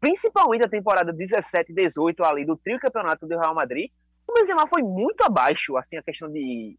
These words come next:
finalização, de número de gols, de oportunidades criadas que ele não conseguia finalizar corretamente. É, eu considero que dava, assim,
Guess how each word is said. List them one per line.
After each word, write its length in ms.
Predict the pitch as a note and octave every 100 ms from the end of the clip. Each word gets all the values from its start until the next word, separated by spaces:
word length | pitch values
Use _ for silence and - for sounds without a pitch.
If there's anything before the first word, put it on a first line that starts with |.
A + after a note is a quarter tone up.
| _
finalização, 1000 | E3 E3+ E3 F3+ D3+ - B2+ E3+ G3+ E3+
de 100 | D3
número 300 | D3+ D#3+ D#3+ D#3
de 120 | C#3
gols, 560 | A#2+ C#3 F3 C#3 - - _ _ _ -
de 80 |
oportunidades 640 | D3+ E3+ F#3+ F3+ E3+ E3+ -
criadas 640 | F#3 F3+ D3+ E3 F3 D#3+
que 100 | -
ele 140 | E3+ E3
não 140 | E3+
conseguia 400 | F#3 - E3+ E3+
finalizar 360 | E3+ E3 D3+ D#3
corretamente. 600 | D3+ D3+ D#3 C3 D3 - _ _ _ _ _ _ _ B2+
É, 460 | B2 A#2+ A#2+ A#2 -
eu 160 | E3
considero 460 | G#3 A#3+ G3 G#3 C#4
que 320 | D4 A3+ E3 C#3
dava, 340 | C#3 D#3+ A#3
assim, 160 | -